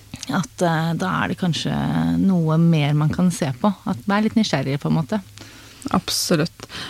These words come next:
Speaker 2: Og det er jo noen ting som ofte går igjen, som man ser at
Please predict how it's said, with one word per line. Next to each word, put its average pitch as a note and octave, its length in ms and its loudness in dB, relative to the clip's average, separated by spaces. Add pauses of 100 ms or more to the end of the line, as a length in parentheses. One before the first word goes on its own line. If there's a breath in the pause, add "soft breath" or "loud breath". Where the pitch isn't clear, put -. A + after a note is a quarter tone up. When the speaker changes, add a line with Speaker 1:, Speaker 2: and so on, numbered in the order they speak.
(140 loud breath)
Speaker 2:
Og G#3 80 4
det A3 80 8
er F3 240 6
jo A3+ 240 6
noen G#3+ 460 8
ting F3 200 2
som G3+ 140 2
ofte E3 400 0
går D#3+ 320 2
igjen, F#3+ 420 10
som - 160 2
man G#3 40 4
ser E3+ 260 0
at - 100 -2